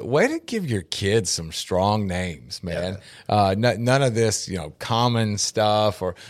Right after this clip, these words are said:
Speaker 1: or even, you know, a lot of times now there'll be some obscure names just for the point of being obscure.
Speaker 2: Yeah.
Speaker 1: Like, people will give those crazy names for, for whatever reason.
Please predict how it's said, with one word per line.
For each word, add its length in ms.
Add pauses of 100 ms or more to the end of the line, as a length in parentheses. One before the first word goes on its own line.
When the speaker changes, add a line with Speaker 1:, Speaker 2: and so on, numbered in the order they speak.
Speaker 1:
or 380
even, 520 (240)
you 120
know, 260
a 60
lot 240
of 60
times 280
now 300
there'll 240
be 120
some 220
obscure 540
names 380 (300)
just 300
for 140
the 100
point 320
of 220
being 240
obscure. 640
Speaker 2:
Yeah. 160
Speaker 1:
Like, 160
people 300
will 100
give 220
those 240
crazy 360
names 360
for, 220
for 180
whatever 340
reason. 400